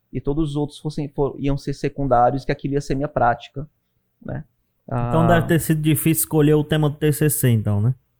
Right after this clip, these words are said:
Speaker 1: Foi, ó. Foi terrível. Eu acabei escrevendo sobre, sobre psicologia escolar, mas foi, foi difícil, assim. Eu fiquei, eu, eu tinha um projeto T C C diferente, aí mudei na última hora, né? Tu, tu, tu lembra, né? É isso aí mesmo.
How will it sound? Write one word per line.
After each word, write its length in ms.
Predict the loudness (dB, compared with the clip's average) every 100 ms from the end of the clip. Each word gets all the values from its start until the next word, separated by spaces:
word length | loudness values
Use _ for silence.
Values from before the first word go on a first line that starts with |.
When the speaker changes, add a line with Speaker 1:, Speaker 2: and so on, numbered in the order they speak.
| _ _
Speaker 1:
Foi, 240 | -2 2 2
ó. 160 | 0 -4 _ _ _ _ _ _ _ _ _ _
Foi 100 | -8
terrível. 540 | -2 0 0 -2 -4 -8 _ _ _ _ -4
Eu 60 | -2
acabei 220 | 2 0
escrevendo 340 | 2 0 0
sobre, 380 | 0 -2 -2 -4
sobre 680 | -2 -4 0 -2 -2 -6 -14 _
psicologia 340 | -2 2 2
escolar, 560 | 0 0 4 4 4 0 -12 _ _ _ _ _
mas 1040 | -2 0 2 2 2 0 -6 -12 -14 -18 _ _
foi, 160 | 0 2
foi 160 | 0
difícil, 380 | -4 -6 -10 -10
assim. 240 | -12 -12 -4
Eu 120 | -2
fiquei, 680 | -2 -6 -2 0 0 -2 _ _ _ _ _ _ -12
eu, 280 | -8 -6 -8 _ _ _ _
eu 100 | -4
tinha 120 | 2
um 60 | 2
projeto 280 | 2 2 0
T 80 | -2
C 100 | -2
C 100 | -4
diferente, 580 | 0 2 2 2 0
aí 80 | 0
mudei 380 | 2 2 4 4
na 100 | 4
última 280 | 0 2 4
hora, 420 | 4 4 2 0 -4
né? 240 | -6 -6 _ _
Tu, 100 | -20
tu, 180 | -8 -4
tu 100 | 0
lembra, 340 | 2 2 0 -2
né? 220 | -4 -4
É 40 |
isso 140 | -2 -2
aí 80 |
mesmo. 260 | -2 -4 -6